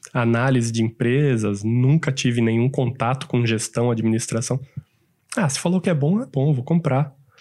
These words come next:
O youtuber falou que é bom? Ah, o cara não ia mentir na, na televisão, entre aspas, né? Ah, ele tem um milhão de seguidores, ele não vai mentir pra um milhão de pessoas.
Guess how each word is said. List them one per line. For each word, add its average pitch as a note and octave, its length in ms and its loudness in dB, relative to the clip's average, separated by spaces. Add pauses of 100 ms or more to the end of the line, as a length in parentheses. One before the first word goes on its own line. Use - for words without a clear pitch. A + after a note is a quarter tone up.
(300)
O C#3 80 2
youtuber C#3+ 400 2
falou B2+ 240 0
que B2 100 -2
é - 20 0
bom? D#3 320 0 (520)
Ah, A2+ 60 -2
o - 60 -4
cara G3 220 0
não B3 80 4
ia D3+ 120 4
mentir A#2+ 380 0
na, G#2+ 140 0 (240)
na A2 160 0
televisão, A2+ 920 0
entre G#2+ 280 -2
aspas, G#2+ 460 -4
né? A2+ 180 -4 (500)
Ah, C3 120 -2
ele A#2 100 0
tem C#3+ 180 0
um G#3 220 4
milhão C#3+ 340 4
de C3 100 0
seguidores, A#2 480 -2
ele G#3+ 100 2
não A3+ 100 2
vai B2 120 2
mentir A#2 300 0
pra A#2 120 -4
um - 20 0
milhão A2 240 0
de G#2+ 80 -6
pessoas. - 240 -8